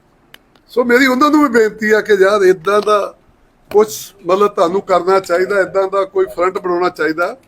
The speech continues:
ਕਿ ਜਿਹੜੇ ਪੁਰਾਣੇ ਸਾਡੇ ਸਿੰਗਰ ਆ ਜਾਂ ਨਵਾਂ ਵੀ ਸਿੰਗਰ ਕੋਈ ਅੱਜ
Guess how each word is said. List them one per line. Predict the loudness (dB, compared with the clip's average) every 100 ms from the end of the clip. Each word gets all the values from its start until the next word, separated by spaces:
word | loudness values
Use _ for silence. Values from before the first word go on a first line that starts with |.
| _ _ -20 -20 -8
ਕਿ | 0 0
ਜਿਹੜੇ | 2 2 2 0 -2
ਪੁਰਾਣੇ | -6 -4 0 2 0 -2
ਸਾਡੇ | -2 -2 -2
ਸਿੰਗਰ | -2 -6 -2 -2
ਆ | 0
ਜਾਂ | -2
ਨਵਾਂ | 0 2 2
ਵੀ | 2
ਸਿੰਗਰ | -2 -4 0 -2
ਕੋਈ | 0 -4 -4 _ _ _ _ _ _ -4
ਅੱਜ | -2 -2